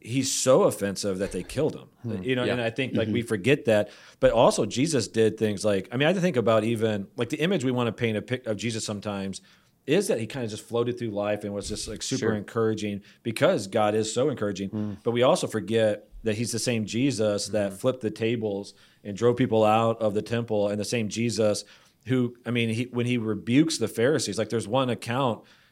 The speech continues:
Speaker 1: where he's saying, like, "Woe you Pharisees," and he lists all these different things, and he is harshly
Speaker 2: Hmm.
Speaker 1: rebuking them.
Speaker 3: Yeah.
Speaker 1: And yet it's like, we, again, we almost disconnect that Jesus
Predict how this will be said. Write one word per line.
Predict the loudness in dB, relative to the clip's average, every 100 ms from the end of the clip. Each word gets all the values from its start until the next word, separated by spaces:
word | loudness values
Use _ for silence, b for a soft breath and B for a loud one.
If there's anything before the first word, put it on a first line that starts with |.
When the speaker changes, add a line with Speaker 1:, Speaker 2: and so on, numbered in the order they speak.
| b
Speaker 1:
where | 2 2
he's | 2 -2 -4 -2
saying, | -2 0
like, | -2 -2
"Woe | -2 4 6 6
you | 4 0
Pharisees," | 0 0 0 0 -4 -6
and | -6
he | -4
lists | 0 0 0
all | 0 2
these | 0 -2
different | -4 -4
things, | -4 -4 -4
and | -6 -6
he | -4 -4
is | -2 -2 -2 -6 -14 _
harshly | -20 -16 -4 4 4 4 0 -2 -4 -6 -6
Speaker 2:
Hmm. | -6 -4
Speaker 1:
rebuking | -4 -2 2 2 2 -4 -4
them. | -4 -4 -8 B B B
Speaker 3:
Yeah. | 0
Speaker 1:
And | 4
yet | 4 4
it's | -2 0
like, | 0 0 -4 -8
we, | -8 -8
again, | -6 -2 0
we | -2 -2
almost | 0 0 0
disconnect | -2 -2 -2 -2 0 -2 -4 -6 0
that | 0 0
Jesus | -4 -4 -2 -2 -2 -2